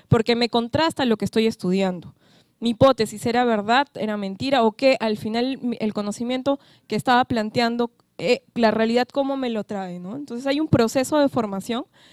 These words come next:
que tiene un fo-, un enfoque de responsabilidad social universitaria. Si lo queremos ver completo como diagrama es algo así, como inputs y outputs, ¿no? Información que llega, esa información interpela y transforma este entorno y nuevamente ingresa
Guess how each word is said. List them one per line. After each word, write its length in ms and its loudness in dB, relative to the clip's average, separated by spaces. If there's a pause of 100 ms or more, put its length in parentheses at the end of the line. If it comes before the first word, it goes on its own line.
(140)
que 120 -4
tiene 180 0
un 100 0
fo-, 240 0
un 140 -2
enfoque 380 2
de 100 0
responsabilidad 600 -2
social 340 -6
universitaria. 760 -8 (800)
Si 140 -12
lo 100 -2
queremos 320 2
ver 240 0 (140)
completo 420 0
como 220 -2
diagrama 380 2
es 100 -6
algo 160 0
así, 200 -2 (720)
como 240 2
inputs 600 0 (100)
y 160 0
outputs, 580 0
¿no? 200 -2 (720)
Información 760 4
que 140 2
llega, 400 4 (1300)
esa 220 -2
información 580 0
interpela 460 0
y 40 0
transforma 680 0
este 160 -6
entorno 520 0
y 100 -4
nuevamente 600 0
ingresa 480 -4